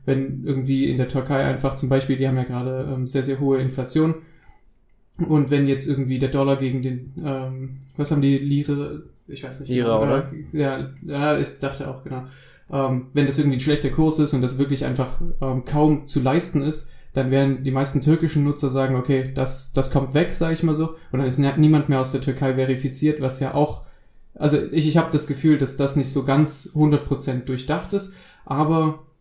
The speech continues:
Speaker 1: ähm, ich denke, dass es erstens das gute Recht ist, sag ich mal so, dass die Plattform monetarisiert wird in gewisser Weise, wie du schon gesagt hast. Und ich denke auch,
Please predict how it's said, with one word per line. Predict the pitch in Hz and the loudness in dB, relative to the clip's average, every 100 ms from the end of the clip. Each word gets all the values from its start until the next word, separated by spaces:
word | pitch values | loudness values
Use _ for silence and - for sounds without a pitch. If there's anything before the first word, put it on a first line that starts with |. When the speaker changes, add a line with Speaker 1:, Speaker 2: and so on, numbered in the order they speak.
| _ _ 151 | _ _ -6
Speaker 1:
ähm, | 135 131 127 127 - | -4 -4 -6 -8 -8
ich | 135 - | -6 2
denke, | 156 180 185 175 - - _ _ _ _ _ | 4 4 2 2 -2 -18 _ _ _ _ _
dass | 139 135 | -4 -2
es | 131 - - | -4 -6 -12
erstens | 156 - 151 151 - - | -8 -2 0 0 -2 -4
das | 139 - | -6 -2
gute | 147 131 | 0 2
Recht | 135 175 190 | 2 0 2
ist, | 180 - 165 | 6 6 6
sag | 156 151 | 4 4
ich | 156 | 2
mal | 156 | 0
so, | 151 147 | 0 0
dass | 135 - | 0 -2
die | 123 | -4
Plattform | 120 - 131 - 135 131 131 | -2 -2 -2 -2 0 2 4
monetarisiert | 135 127 139 131 131 151 | 4 2 2 0 0 0
wird | 160 156 | 0 -2
in | 143 139 | -2 -2
gewisser | 139 147 139 | -2 -2 -2
Weise, | 139 135 127 | -2 -4 -4
wie | 127 | -4
du | |
schon | 127 127 | 0 0
gesagt | 127 135 151 | 2 2 2
hast. | 165 - - - - - - - | 0 -2 -6 -10 -12 -10 -12 -12
Und | - 139 131 127 | 0 2 2 0
ich | 120 139 | 0 2
denke | 139 147 | 4 4
auch, | 135 139 | 4 2